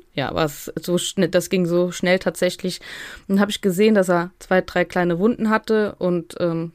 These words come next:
dann bin ich direkt zum tierärztlichen Notdienst gefahren. Das find ich ganz gut. Ich glaub, das ist ja, das können die Tierärzte ja machen, wie sie wollen. Ich war jetzt nicht in der Klinik, aber bin dann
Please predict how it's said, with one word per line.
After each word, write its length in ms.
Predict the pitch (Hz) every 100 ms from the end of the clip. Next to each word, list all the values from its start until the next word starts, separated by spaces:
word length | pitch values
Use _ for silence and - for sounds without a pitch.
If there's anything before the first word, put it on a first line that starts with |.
| -
dann 140 | 165
bin 140 | 175 170
ich 100 | -
direkt 400 | 156 156 _ -
zum 260 | 160 160 _ _ _
tierärztlichen 680 | - 180 170 165 - 165 170
Notdienst 520 | 165 180 170 160 -
gefahren. 400 | 170 - 165 175
Das 140 | 185 -
find 140 | 170
ich 120 | -
ganz 240 | - 160 -
gut. 240 | 208 -
Ich 100 | -
glaub, 180 | 175 165
das 220 | 165 160
ist 160 | - -
ja, 220 | 165 165 - - - - _
das 220 | 165 -
können 160 | - 160
die 120 | 151
Tierärzte 360 | - 151 143 156
ja 60 |
machen, 260 | 151 160 165
wie 100 | 156
sie 160 | 151
wollen. 240 | 143 165 208
Ich 140 | -
war 60 | 170
jetzt 180 | 160 170
nicht 160 | -
in 80 | 156
der 80 | 143
Klinik, 460 | - 175 214 214
aber 380 | 175 165 170 170 - _ _ _ - -
bin 180 | 190 196
dann 240 | 180 175